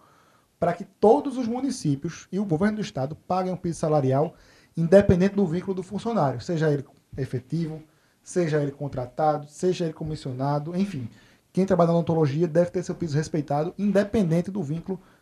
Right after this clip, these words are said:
que ele tenha estabelecido. Aí, com esse avanço,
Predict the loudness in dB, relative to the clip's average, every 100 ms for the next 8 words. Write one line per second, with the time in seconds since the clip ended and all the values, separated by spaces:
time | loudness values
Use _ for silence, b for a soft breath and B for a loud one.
0 | _ -4 -4 -4 -8 -6 -6 -6 -8 -12
1 | -12 -14 -6 2 4 4 6 4 6 6
2 | 6 4 0